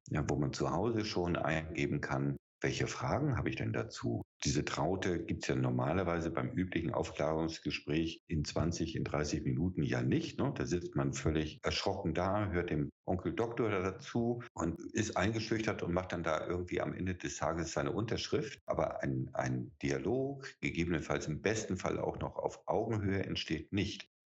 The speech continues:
Lese ich mir das allerdings mit meiner Familie oder mit den Angehörigen oder den Kindern oder wem auch immer zu Hause durch, in Ruhe, schreibe mir meine Fragen auf, ne, gehe ich da ganz anders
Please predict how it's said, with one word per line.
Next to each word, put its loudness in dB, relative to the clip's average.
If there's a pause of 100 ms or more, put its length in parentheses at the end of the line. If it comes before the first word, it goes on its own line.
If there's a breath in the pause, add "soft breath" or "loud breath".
Lese 2
ich -4
mir 0
das -4
allerdings -2
mit -2
meiner 0
Familie 0
oder 0
mit -2
den -2
Angehörigen 2
oder 0
den -4
Kindern 0
oder 2
wem 2
auch 0
immer 0
zu -2
Hause 0
durch, -2
in 2
Ruhe, 0
schreibe 0
mir 2
meine 0
Fragen 0
auf, -2
ne, -2
gehe 0
ich 0
da -2
ganz -2
anders 0